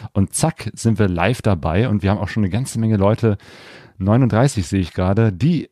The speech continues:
ähm, uns zuschauen, die im Chat sind, die Hallo sagen und, äh,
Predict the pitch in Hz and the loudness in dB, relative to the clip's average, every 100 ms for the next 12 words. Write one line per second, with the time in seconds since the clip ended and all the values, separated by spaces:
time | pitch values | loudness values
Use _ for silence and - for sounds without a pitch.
0 | - 123 127 123 120 117 107 - 226 - | 0 4 4 2 0 -2 -2 -2 -4 2
1 | 170 160 170 156 _ _ _ _ _ _ | 2 4 0 -4 _ _ _ _ _ _
2 | _ - 127 117 104 - 147 - 127 123 | _ -2 0 2 0 0 -4 0 2 2
3 | 117 - - - 117 104 - 123 127 113 | 0 -4 -10 -4 -2 0 -2 -2 0 -2
4 | 98 113 113 113 113 110 104 101 101 - | 0 0 0 0 0 -2 -2 -2 -2 -2
5 | 104 98 98 | -2 0 0